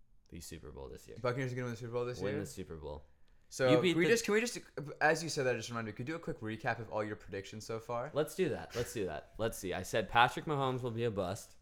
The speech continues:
Speaker 2: And he's broken a Super Bowl era record for most touchdowns thrown in the first two weeks of a season.
Speaker 1: I said Royce Freeman was my sleeper pick.
Speaker 2: He's playing all right, but not sleeper pick worthy.
Speaker 1: And then I just said that the Buccaneers
Speaker 2: Buccaneers
Speaker 1: are
Speaker 2: are
Speaker 1: going
Speaker 2: going
Speaker 1: to the
Speaker 2: to the
Speaker 1: Super Bowl.
Speaker 2: So that means the Buccaneers are gonna go two and fourteen.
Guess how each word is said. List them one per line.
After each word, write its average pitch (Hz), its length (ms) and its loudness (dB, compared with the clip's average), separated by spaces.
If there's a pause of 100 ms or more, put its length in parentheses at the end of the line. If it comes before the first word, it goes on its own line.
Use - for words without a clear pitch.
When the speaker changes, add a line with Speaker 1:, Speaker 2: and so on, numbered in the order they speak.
Speaker 2:
And 120 120 -4
he's 120 120 -2
broken 120 480 0
a 110 180 2 (300)
Super 127 300 -6
Bowl 123 160 4
era 107 220 2
record 101 280 -2
for 104 100 -14
most 98 180 -8
touchdowns 95 340 -10
thrown 92 220 -10
in 90 280 -10
the 92 60 -16
first 92 260 -12
two - 100 -16
weeks 95 140 -12
of 101 60 -14
a 110 40 -14
season. 101 340 -14 (580)
Speaker 1:
I 104 100 6
said 120 300 4
Royce 127 320 4
Freeman 135 320 2
was 113 160 0
my 107 100 0
sleeper 127 320 -4
pick. 107 380 -2 (180)
Speaker 2:
He's 127 140 -6
playing 139 220 0
all 110 180 4
right, 101 280 2
but 104 120 -6
not 107 240 -4
sleeper 107 260 -8
pick 98 220 -10
worthy. 87 320 -8 (300)
Speaker 1:
And 123 200 -2
then 127 160 0
I 113 140 4
just 131 340 2
said 120 460 4
that 110 240 0
the 107 60 0
Buccaneers 113 220 6 (420)
Speaker 2:
Buccaneers 107 80 -4
Speaker 1:
are 101 40 0
Speaker 2:
are 104 40 0
Speaker 1:
going 104 240 2
Speaker 2:
going - 20 -2
Speaker 1:
to 101 60 -2
the 95 80 -4
Speaker 2:
to - 60 -10
the 98 140 -6
Speaker 1:
Super 87 120 -8
Bowl. 80 180 -2
Speaker 2:
So 113 540 2 (180)
that 131 220 2
means 127 280 0
the 113 80 -6
Buccaneers 113 400 -2
are 104 40 -10
gonna 104 120 -2
go 101 120 4
two 123 240 -4
and 113 100 -2
fourteen. 95 580 -4